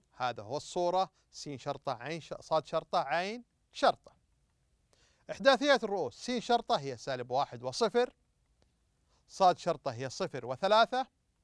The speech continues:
عين شرطة هي خمسة واثنان. في تدرب وحل المسائل. السؤال الثالث عشر، تقنية. ابحث عن أحد التطبيقات الحاسوبية المناسبة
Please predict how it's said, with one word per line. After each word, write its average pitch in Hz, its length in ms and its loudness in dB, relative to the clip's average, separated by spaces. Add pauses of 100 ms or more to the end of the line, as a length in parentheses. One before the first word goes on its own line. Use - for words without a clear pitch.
(680)
عين 180 300 0
شرطة 185 380 0
هي 135 240 -4
خمسة 160 520 -8 (380)
واثنان. 190 380 -4 (3500)
في 277 120 0
تدرب 220 540 4
وحل 165 300 2
المسائل. 120 560 -8
السؤال 185 380 0
الثالث 156 400 -4
عشر، 117 300 -12 (380)
تقنية. 110 500 2 (540)
ابحث 165 420 2
عن 165 140 -4
أحد 196 240 -4
التطبيقات 214 680 0
الحاسوبية 175 720 -4
المناسبة 196 680 -2